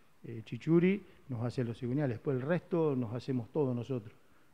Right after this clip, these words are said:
Es lo que te decía recién, en vez de comprar una moto, eh, compramos un bruñidor, toda la plan-,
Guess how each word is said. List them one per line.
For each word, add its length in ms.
Es 100
lo 140
que 100
te 100
decía 280
recién, 340
en 140
vez 140
de 100
comprar 380
una 180
moto, 680
eh, 180
compramos 580
un 160
bruñidor, 880
toda 160
la 100
plan-, 320